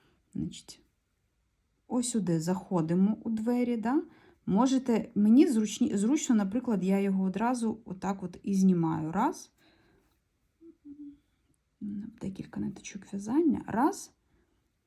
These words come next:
І ось, ось, отут. Два. Витягую і підтягую. Ось вже виходить такий, да,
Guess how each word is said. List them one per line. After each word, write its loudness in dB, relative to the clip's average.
І -2
ось, -6
ось, -14
отут. -16
Два. -10
Витягую -2
і -4
підтягую. -10
Ось -8
вже -6
виходить -6
такий, -8
да, -4